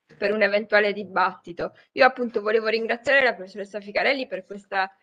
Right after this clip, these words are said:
lezione che trovo sia proprio la conclusione, eh,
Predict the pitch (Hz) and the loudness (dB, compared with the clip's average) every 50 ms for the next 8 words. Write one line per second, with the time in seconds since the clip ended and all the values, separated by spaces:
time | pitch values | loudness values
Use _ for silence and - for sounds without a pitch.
0 | _ _ - 214 214 214 - - 240 240 240 220 208 202 185 180 - 254 220 214 | _ _ -6 -6 -6 -6 -4 -4 -4 -2 -2 -2 -4 -4 -6 -10 -10 -8 -8 -8
1 | 202 185 185 190 190 _ - 202 196 180 180 190 - - 196 - 202 - 196 202 | -8 -8 -10 -12 -14 _ -8 -4 -2 -2 -2 -2 -4 -8 -16 -16 -14 -12 -8 -6
2 | 185 175 180 180 180 180 170 - - 175 180 202 - 220 214 214 208 - 220 214 | -4 -4 -4 -4 -4 -6 -6 -8 -6 -8 -8 -8 -8 -12 -14 -14 -14 -14 -16 -16
3 | 208 202 - - 233 233 226 220 214 190 185 185 185 180 180 175 180 - _ _ | -16 -14 -8 -4 -2 -2 -2 -2 -4 -4 -2 -2 -2 -2 -4 -6 -8 -12 _ _
4 | _ _ _ _ _ - 180 | _ _ _ _ _ -10 -8